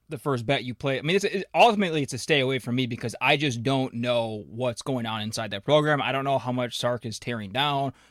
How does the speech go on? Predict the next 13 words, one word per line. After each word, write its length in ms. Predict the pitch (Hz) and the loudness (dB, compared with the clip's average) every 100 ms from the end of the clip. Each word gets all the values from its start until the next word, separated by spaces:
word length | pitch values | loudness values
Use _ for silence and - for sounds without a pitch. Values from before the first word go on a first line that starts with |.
| - | -6
how 120 | 123 | -2
much 220 | 127 127 | 0 0
they, 140 | - 120 | -4 -2
I 40 | |
mean, 180 | 139 165 | 0 2
there's, 280 | 226 247 - _ _ _ _ _ - | 2 0 -6 _ _ _ _ _ -6
like, 140 | 180 160 | -2 2
there's 180 | 269 | 2
enough 240 | 311 302 - | 4 0 0
talent 400 | - 151 180 147 | 2 4 4 2
there 160 | 151 | 0
to 140 | - 123 | 0 -4
win 480 | 123 135 131 113 | 0 0 0 -2